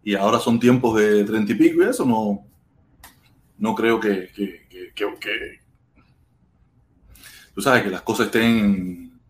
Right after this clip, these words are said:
Bueno, pues, esto tiene, esto tiene sus gastos, tiene sus cosas y, y, y, y,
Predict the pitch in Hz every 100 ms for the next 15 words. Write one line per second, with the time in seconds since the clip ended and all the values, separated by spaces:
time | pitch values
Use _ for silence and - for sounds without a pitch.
0 | _ 80 - 113 - - - - - 110
1 | 104 101 - - _ 104 117 113 123 123
2 | 98 123 151 - 104 107 104 110 - 139
3 | 156 92 110 98 87 - - _ _ _
4 | _ _ _ _ 92 87 - 92 90 -
5 | 98 92 98